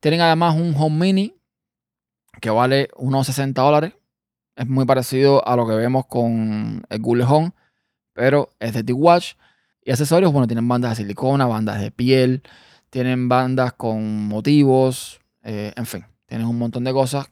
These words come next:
que están muy, muy bien esta marca. A mí, ya les digo, en lo particular, me gusta muchísimo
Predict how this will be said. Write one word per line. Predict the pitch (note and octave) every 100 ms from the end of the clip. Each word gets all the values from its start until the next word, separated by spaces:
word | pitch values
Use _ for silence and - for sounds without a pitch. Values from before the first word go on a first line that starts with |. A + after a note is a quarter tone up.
| _
que | - B2 B2 -
están | - - B2
muy, | A#2+ A#2 C#3 C#3+ _
muy | _ A2+ A#2+ B2+ B2
bien | A#2+ B2 B2+ - _ _ _ _ -
esta | A#2+ B2+
marca. | A2+ G2+ - -
A | A2+
mí, | D3 E3+ _ _ -
ya |
les | A#2+
digo, | C3
en |
lo | A#2
particular, | G#2+ A#2 A2+ B2+
me | B2+
gusta | A2 C#3 C#3
muchísimo | A#2 A2+ D#3+ F3 F3+